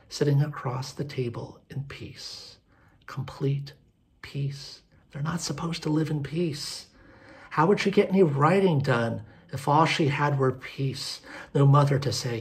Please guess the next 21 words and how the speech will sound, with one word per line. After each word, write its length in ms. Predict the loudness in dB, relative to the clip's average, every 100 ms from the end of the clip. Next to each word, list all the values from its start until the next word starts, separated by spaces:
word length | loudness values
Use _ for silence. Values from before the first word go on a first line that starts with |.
| -8
"Can't 380 | -4 -4 -4 -8
you 160 | -4
write 440 | -2 -2 -4 -8 -10
another 360 | -6 -4 -2 -4
story? 560 | -4 -2 -2 -2 -6 -8
I 80 | -10
don't 260 | -8 -8 -4
know 140 | -2
about 240 | -2 -4 -8
this 240 | -8 -10
one." 200 | -12 -16 -20 -20 _ _ -20 -20 -10 4
Where 200 | 6 6
is 120 | 2
happiness? 880 | -2 -2 -2 -2 -2 -4 -6 -10 -16 _ _ _ _ _ _
Must 220 | -8 -2
everything 440 | 0 0 0 0 -2
end 200 | -2 -2
that 200 | -4 -2
way? 380 | -4 -2 -4 -8 _ _ _ _ _ _
Of 140 | -20 -12
course, 460 | -2 -2 0 -4